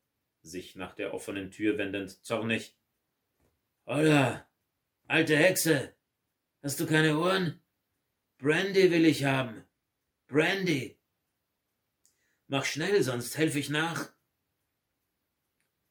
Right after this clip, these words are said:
Da trat eine alte Negerin mit einer Flasche aus der Hütte und füllte ihm das Glas. Er leerte es in einem Zug, ließ sich wieder eingießen, und während sie dies tat, sagte er:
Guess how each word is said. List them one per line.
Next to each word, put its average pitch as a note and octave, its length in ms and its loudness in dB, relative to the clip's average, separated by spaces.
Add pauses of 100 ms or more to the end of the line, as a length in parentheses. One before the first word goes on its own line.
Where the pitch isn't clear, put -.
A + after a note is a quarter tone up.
(880)
Da A#2 140 -2
trat B2+ 380 -8
eine G2+ 220 -8
alte F#2+ 240 -10
Negerin F#2 560 -8
mit F2 140 -12
einer F2+ 180 -10
Flasche G2 440 -10
aus D#2 120 -10
der - 140 -16
Hütte G2 320 -10
und D#2+ 160 -14
füllte F#2 340 -10
ihm F#2+ 120 -8
das F#2+ 180 -6
Glas. - 460 -10 (840)
Er E2+ 220 -10
leerte F2 360 -6
es F#2 140 -6
in F#2+ 140 -12
einem G2 340 -10
Zug, A#2+ 340 -8 (600)
ließ D#3 240 -2
sich A#2+ 220 -4
wieder C3+ 240 -2
eingießen, A2+ 680 -6
und D#2 260 -12
während F#2 320 -10
sie F#2+ 140 -14
dies F#2+ 220 -8
tat, G#2 240 -10
sagte G#2+ 340 -8
er: A2 300 -2